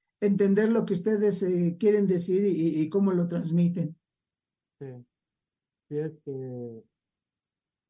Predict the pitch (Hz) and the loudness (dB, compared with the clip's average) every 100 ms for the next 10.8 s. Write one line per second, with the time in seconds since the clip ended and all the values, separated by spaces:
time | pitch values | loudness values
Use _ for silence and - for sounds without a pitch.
0 | _ - 151 190 185 170 202 190 208 208 | _ -16 -10 -8 -8 -10 -10 -10 -12 -10
1 | 196 208 208 151 147 170 190 185 _ _ | -8 -10 -10 -12 -12 -12 -12 -14 _ _
2 | 135 135 135 139 139 175 175 160 - 135 | -16 -14 -12 -14 -16 -12 -10 -10 -12 -18
3 | 131 127 139 160 160 165 180 170 135 131 | -18 -16 -14 -12 -12 -14 -14 -14 -14 -16
4 | 127 123 127 131 156 156 143 131 123 120 | -18 -18 -16 -16 -18 -18 -18 -18 -18 -18
5 | 117 113 113 120 120 127 160 _ _ _ | -18 -20 -20 -20 -20 -20 -20 _ _ _
6 | _ _ _ _ - 135 131 131 131 127 | _ _ _ _ -18 -14 -12 -12 -12 -14
7 | 127 123 123 _ _ _ _ _ _ _ | -14 -16 -20 _ _ _ _ _ _ _
8 | _ _ _ _ _ - 156 160 160 160 | _ _ _ _ _ -12 -10 -10 -12 -14
9 | 175 170 170 170 185 196 196 208 208 165 | -12 -10 -6 -6 -6 -8 -8 -8 -10 -14
10 | - 151 185 196 151 143 - 139 | -12 -12 -10 -12 -14 -20 -16 -16